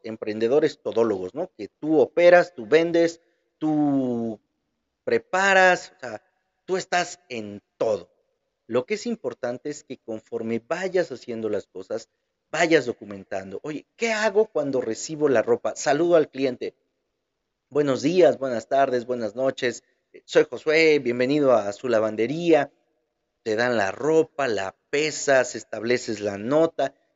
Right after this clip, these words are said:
en qué orden vas a rellenar la nota, la fecha de recepción, el nombre del cliente, lo que pesó, la cantidad.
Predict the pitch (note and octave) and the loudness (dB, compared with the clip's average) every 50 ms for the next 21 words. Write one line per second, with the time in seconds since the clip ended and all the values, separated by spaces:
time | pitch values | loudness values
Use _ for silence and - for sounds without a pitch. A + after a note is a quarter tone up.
0 | _ _ - A#2+ B2 - - E3 D#3+ D3 C3+ C3+ B2+ B2 C3 B2+ - C3 G#2+ G#2 | _ _ -8 -8 -8 -4 0 0 0 2 2 0 2 0 0 0 -2 -4 -4 -4
1 | G2+ G2+ G2+ G2+ G#2 A2 A2+ A2 G#2+ G2 F#2 F#2 G2 G#2+ B2+ C#3 D3+ D3+ - - | -6 -6 -8 -6 -2 -2 -2 -2 -2 -4 -4 -6 -6 -4 -2 -2 -2 -4 -4 -4
2 | B2+ A#2 G2 F#2+ F#2 - _ _ C3+ C#3 C#3 C#3 - - B2 A2+ G2+ F#2 F#2+ F#2+ | -4 -4 -4 -6 -8 -14 _ _ 0 0 0 -2 -2 0 0 0 0 0 -2 -2
3 | F#2+ F#2+ F#2+ G2 G2+ G2 - A2+ - - - D3 D3+ D#3 D3 B2 A#2 A#2+ B2 A2+ | -2 -4 -4 -4 -6 -6 -6 -8 -8 -2 0 0 0 2 0 0 -2 -2 -2 -2
4 | G#2+ G2 F#2+ - - C3+ C#3+ D3+ D3 - B2 G#2+ G2 _ G2+ - _ G2+ F#2 - | -2 -2 -4 -6 -8 -6 -6 -6 -6 -6 -8 -8 -8 _ -16 -16 _ -14 -12 -4
5 | - C#3 D3 D#3 D3 B2 - - G2 G2 F#2+ _ _ F#2 F#2+ A#2+ C3+ C#3+ D3 D3+ | 0 2 2 4 4 2 0 -2 -10 -20 _ _ _ -8 -4 -2 0 0 0 -2
6 | D3+ | -2